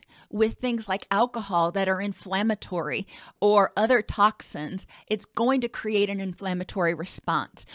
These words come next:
So those types of things can cause, uh, hepatitis as a result of ingestion. Interestingly,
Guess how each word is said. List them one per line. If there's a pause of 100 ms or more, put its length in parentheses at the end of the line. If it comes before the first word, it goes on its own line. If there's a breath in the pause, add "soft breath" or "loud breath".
(200 loud breath)
So (260)
those
types
of
things
can
cause, (340 loud breath)
uh, (500)
hepatitis (220)
as
a
result
of
ingestion. (1800 loud breath)
Interestingly,